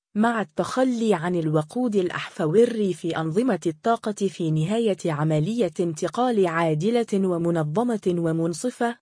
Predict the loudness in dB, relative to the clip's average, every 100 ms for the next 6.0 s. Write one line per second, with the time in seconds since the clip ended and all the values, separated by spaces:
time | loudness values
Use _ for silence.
0 | _ -2 -2 0 -2 2 0 0 -6 -6
1 | -4 -4 -2 0 2 0 0 -6 -6 -2
2 | -2 0 0 0 0 -2 -2 -2 -2 -4
3 | -2 -2 -2 -2 0 0 -4 -4 -8 -8
4 | -6 -4 -2 -2 0 -2 -4 -2 -4 -2
5 | -2 0 0 0 0 -2 -2 0 0 -2